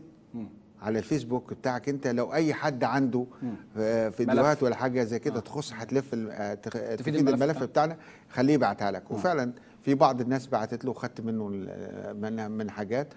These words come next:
Speaker 1: مم.
Speaker 2: وكنت بتواصل بيها مع وليد عشان خاطر نضيفها على طول في الملف. لكن، آه، ك-، انا بقول لك ان الملف اتعرض، ملف غ-،
Speaker 1: متوقع
Speaker 2: س-،
Speaker 1: يكون
Speaker 2: سهل.
Speaker 1: الرد امتى عليا الملف ده؟ متوقع يكون خلال قد ايه؟ في ادونا وقت معين؟
Speaker 2: بص، لو اخرونا
Speaker 1: آه. آه.
Speaker 2: يبقى هم م-،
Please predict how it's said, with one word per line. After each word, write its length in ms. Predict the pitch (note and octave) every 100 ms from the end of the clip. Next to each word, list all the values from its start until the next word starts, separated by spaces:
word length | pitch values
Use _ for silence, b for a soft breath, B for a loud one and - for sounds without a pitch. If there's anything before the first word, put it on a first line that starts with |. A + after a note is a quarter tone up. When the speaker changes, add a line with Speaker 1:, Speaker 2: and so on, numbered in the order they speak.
| -
Speaker 1:
مم. 120 | G2+ -
Speaker 2:
وكنت 240 | - C3
بتواصل 420 | A#2 A2+ C3+ C3 A2
بيها 260 | B2 A2+
مع 160 | A2 G2+
وليد 240 | G#2+ C3
عشان 240 | G#2 - G#2+
خاطر 300 | - A2+ A2
نضيفها 400 | G#2+ A2 C3 G#2
على 180 | G2+ F#2+
طول 160 | B2
في 100 | -
الملف. 440 | G2+ G2+ A#2 D#3 - B B B B B A2+
لكن، 460 | B2 B2+ A#2 A2+ -
آه، 200 | G#2 G#2+
ك-، 340 | G#2 - -
انا 160 | - C3+
بقول 320 | G#2 A2+ A#2+
لك 200 | B2+ -
ان 280 | A2 G2+ F#2+
الملف 480 | - F#2+ G#2 B2+ A#2+
اتعرض، 440 | G#2 G#2 A#2 A2+
ملف 360 | G#2 G#2+ - G2+
غ-، 180 | - D#3+
Speaker 1:
متوقع 420 | G3 G#3+ F#3+ D#3+
Speaker 2:
س-، 40 |
Speaker 1:
يكون 120 | F#3
Speaker 2:
سهل. 80 | F#3
Speaker 1:
الرد 180 | E3 E3
امتى 260 | C3 C#3 G2
عليا 260 | F#2+ E2+
الملف 360 | F2+ G2+ A2 -
ده؟ 100 | E2+
متوقع 320 | G#2 C3 C#3+
يكون 240 | A2 B2 A#2+
خلال 280 | A#2+ A#2+
قد 160 | A2 G2
ايه؟ 240 | G2 F2
في 180 | G2+ A#2
ادونا 260 | A#2+ C#3+ E3+
وقت 200 | F3 E3+
معين؟ 320 | C3 F3 G3 -
Speaker 2:
بص، 320 | B2 - - - -
لو 160 | - G#2+
اخرونا 600 | A#2+ - C3 C#3+ E3 D#3 D3+ -
Speaker 1:
آه. 40 |
آه. 140 | B2+ A2+ - - - - A2+
Speaker 2:
يبقى 260 | A2+ A#2+
هم 340 | A#2+ D3 A#2+
م-، 60 | A2